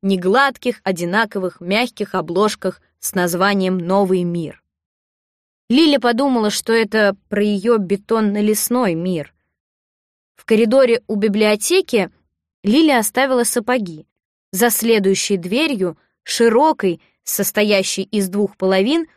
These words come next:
умещался зал со сценой, стульями с красной обивкой, такими сиденьями, которые стучат, когда на них садишься. По центру на стене висела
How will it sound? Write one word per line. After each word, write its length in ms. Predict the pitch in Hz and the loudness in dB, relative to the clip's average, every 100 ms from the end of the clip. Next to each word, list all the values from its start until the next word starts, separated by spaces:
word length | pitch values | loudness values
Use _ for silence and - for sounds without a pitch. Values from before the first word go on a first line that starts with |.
| _ | _
умещался 720 | - 190 185 - 269 294 - | -4 -2 0 0 0 0 -2
зал 340 | 196 170 208 247 | -2 0 0 0
со 200 | - 214 | -2 -6
сценой, 680 | 208 - 226 202 156 156 - _ - | -6 -2 0 0 -2 -8 -16 _ -6
стульями 800 | - - 226 285 214 196 180 - _ _ | -4 -2 0 2 2 2 0 -4 _ _
с 100 | - | -10
красной 520 | - 208 208 208 208 | -2 0 0 -2 0
обивкой, 600 | 208 202 226 - - 160 - _ _ | 0 0 -2 -4 -10 -14 -16 _ _
такими 340 | 302 320 269 | -6 0 0
сиденьями, 840 | 214 - 226 208 339 302 226 208 180 _ _ | 2 -2 -2 0 0 0 0 0 -2 _ _
которые 400 | 226 220 226 226 | -4 0 2 2
стучат, 520 | - - 208 311 311 | 0 -4 -2 0 -2
когда 300 | - 196 202 | -2 -4 0
на 80 | 214 | 0
них 220 | 202 196 | -2 -4
садишься. 640 | - 214 170 147 - - - _ _ _ _ _ _ _ _ _ | -4 -4 -4 -10 -14 -16 -20 _ _ _ _ _ _ _ _ _
По 120 | - 196 | -4 -2
центру 560 | - 302 349 220 190 - _ - | 0 2 2 0 -2 -4 _ -2
на 100 | 196 | -2
стене 480 | - - 196 269 302 | -2 -2 0 2 0
висела 580 | 190 - 247 262 240 | 0 0 2 2 0